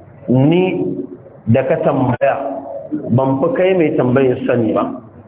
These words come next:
Shine abin da yake nufi, ma'ana in kai da kake kawo saƙo baka sani ba, ni ma ban sani ba. To shine sai ya ce, "Me alamominta?" Sai ya ce, "Ka dawo." Shine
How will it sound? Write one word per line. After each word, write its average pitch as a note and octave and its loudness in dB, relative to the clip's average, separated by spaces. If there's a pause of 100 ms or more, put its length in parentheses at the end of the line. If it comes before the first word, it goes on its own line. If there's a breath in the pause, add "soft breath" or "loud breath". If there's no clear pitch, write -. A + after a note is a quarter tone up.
(720)
Shine G3+ 0
abin D#3+ 2
da D3+ 2
yake D3+ 0
nufi, C3 2
ma'ana D3 2
in G3 2
kai G3+ 2
da E3 2
kake E3 0
kawo D3 2
saƙo C#3 2
baka B2+ 0
sani C3 2
ba, A2 2
ni C3+ 2
ma D3 4
ban D3 -4
sani A2 -2
ba. F#2 -4 (1300)
To C#3 0
shine F3+ 0 (160)
sai E3+ 2
ya E3 2 (100)
ce, D#3+ 2
"Me D#3 2
alamominta?" C#3+ 0
Sai C#3+ 2
ya C#3+ -4
ce, C#3 2
"Ka A#2+ 2
dawo." C3 2
Shine E3 0